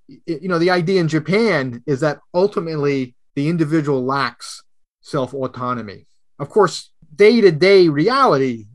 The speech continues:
that was not necessarily the case, but certainly at an ideological level, the idea is that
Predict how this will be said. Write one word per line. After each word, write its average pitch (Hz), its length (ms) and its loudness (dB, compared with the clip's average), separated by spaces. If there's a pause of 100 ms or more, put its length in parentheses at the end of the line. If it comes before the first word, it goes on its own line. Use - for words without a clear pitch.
that 165 180 -6
was 143 140 -4
not 151 260 -4
necessarily 139 580 -6
the 113 80 -12
case, 135 380 -6
but 151 160 -2
certainly 214 340 -4
at 143 140 -4
an 143 120 -4
ideological 143 920 -2
level, 143 400 -2 (720)
the 135 120 -2
idea 156 680 -2 (360)
is 127 260 -6
that 123 320 -4